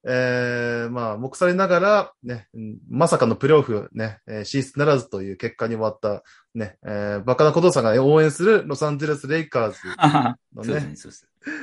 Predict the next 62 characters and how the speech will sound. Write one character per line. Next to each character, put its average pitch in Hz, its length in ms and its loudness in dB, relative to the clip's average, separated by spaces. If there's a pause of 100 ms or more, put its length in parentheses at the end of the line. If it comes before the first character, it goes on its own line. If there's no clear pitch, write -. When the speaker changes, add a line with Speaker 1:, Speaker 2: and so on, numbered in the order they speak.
(120)
Speaker 1:
は 127 140 2
い。 - 80 -2
Speaker 2:
は 82 100 -14
い。 - 40 -18
Speaker 1:
そ 165 260 4
う、 - 20 -16
バ 139 80 2
カ 214 120 4
な 214 40 4
小 226 120 4
僧 240 120 4
さ 220 120 -2
ん 233 40 0
が 240 180 4
応 151 160 0
援 143 80 0
し 135 100 -10
て 139 100 -2
い - 20 -2
る 254 340 -2
ロ 123 80 -16
サ 123 140 -8
ン 120 60 -8
ゼ 123 80 -6
ル 117 60 -8
ス 123 100 -12
レ 120 80 -2
イ 85 40 -4
カ 135 120 -4
ー 135 60 -2
ズ 143 120 -10
の、 208 100 -2
Speaker 2:
そ 247 220 -4
う - 20 -20
で - 60 -20
す。 - 140 -20 (220)
Speaker 1:
え 101 500 -12
ー、 - 20 -12
ね、 123 80 -10
今 165 180 -2
シ 165 200 0
ー - 20 -2
ズ 123 180 -8
ン 85 80 -10
を 87 40 -14
ね、 117 260 -6 (160)
え 95 460 -10
ー、 - 20 -18
ち 120 80 -8
ょ - 20 -8
っ 98 140 -8
と、 90 240 -6 (240)
Speaker 2:
は 92 80 -14
い。 92 40 -12
Speaker 1:
も 92 80 -12
う - 20 -14
振 - 140 -14
り 143 120 -4
返 175 200 4
ろ 202 120 6
う - 80 -2
と、 90 240 -8